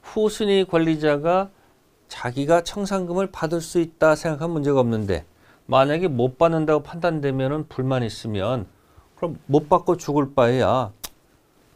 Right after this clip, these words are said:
이 청산 기간 내에서 너 죽고 나 죽자 해서 경매 들어가는 거예요. 이 확률이 구십구점구구 프로다, 그런 얘기예요.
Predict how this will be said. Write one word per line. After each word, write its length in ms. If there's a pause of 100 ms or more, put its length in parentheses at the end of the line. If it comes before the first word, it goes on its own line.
(460)
이 260
청산 440
기간 380
내에서 600
너 180
죽고 220
나 120
죽자 500 (320)
해서 340
경매 380
들어가는 460
거예요. 440 (760)
이 160
확률이 800
구십구점구구 1300
프로다, 600
그런 280
얘기예요. 440